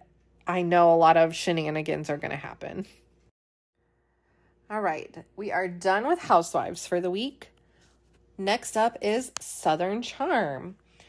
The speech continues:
Uh, we are back, baby. Woo, here we go. Okay, so Southern Charm starts off like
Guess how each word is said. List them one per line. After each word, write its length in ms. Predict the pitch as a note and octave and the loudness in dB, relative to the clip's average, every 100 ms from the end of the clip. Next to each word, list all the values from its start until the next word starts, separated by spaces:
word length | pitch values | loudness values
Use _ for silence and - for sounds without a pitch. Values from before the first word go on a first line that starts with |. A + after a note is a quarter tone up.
| _ _ _ _ - | _ _ _ _ -2
Uh, 440 | G#3 G3 G3 - | 4 6 6 4
we 220 | E3+ B3 C#4+ | 2 2 4
are 240 | G#3 G3 | 4 4
back, 640 | E3 F#3 G#3+ C#4 C#4 G#3 | 4 6 8 6 2 -4
baby. 800 | G#3+ A#3+ C4+ G#3 B3+ D4 A3 F3 | 2 2 2 -2 0 2 2 0
Woo, 340 | F3 C#4+ C5 F4 | 0 6 6 6
here 240 | B3 C4+ | 4 0
we 140 | E4 D#4+ - | 0 -4 2
go. 600 | G3 G#3 D3+ C3+ E3 - | 6 8 6 2 -6 0
Okay, 520 | A3 A3 D#3+ D#3+ - _ | -2 2 -2 -2 -12 _
so 580 | - - G#3 C3 - - _ | -12 4 4 4 -2 -16 _
Southern 500 | - - B3 C4+ D4 | -18 2 4 6 4
Charm 480 | C#4 A3+ D3+ C#3+ G3 _ _ _ _ _ _ | -2 -4 -6 -8 -18 _ _ _ _ _ _
starts 500 | - - A3 F4 - | -8 4 6 6 6
off 420 | C4 G#3 A3+ - _ _ _ _ - | 6 8 6 0 _ _ _ _ -2
like 480 | G3 F#3+ F3+ F3 | 4 6 4 -4